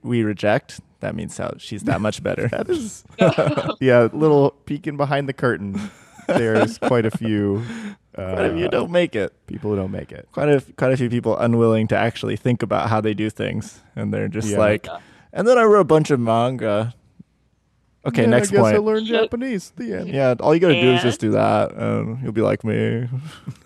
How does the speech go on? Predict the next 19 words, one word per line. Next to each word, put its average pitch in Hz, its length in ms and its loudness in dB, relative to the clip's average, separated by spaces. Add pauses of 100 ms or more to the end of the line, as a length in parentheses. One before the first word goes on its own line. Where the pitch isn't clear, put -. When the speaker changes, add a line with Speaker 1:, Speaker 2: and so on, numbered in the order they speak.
(600)
Speaker 3:
Yeah. 135 240 -10 (100)
Speaker 1:
Yeah, 110 100 -2
yours 123 220 2
is, 110 220 -12
Speaker 3:
You 120 60 -2
gotta 123 100 4
Speaker 1:
yours 113 80 -2
is 101 80 -14
Speaker 3:
break 110 120 -4
Speaker 1:
good. 104 60 0
Speaker 3:
it 107 40 0
Speaker 1:
Hell, 107 100 0
Speaker 3:
down. 107 300 2 (180)
Speaker 1:
a 147 100 -4
lot 185 160 4
of 190 60 6
new 180 160 6
things 107 320 0
too. 110 240 0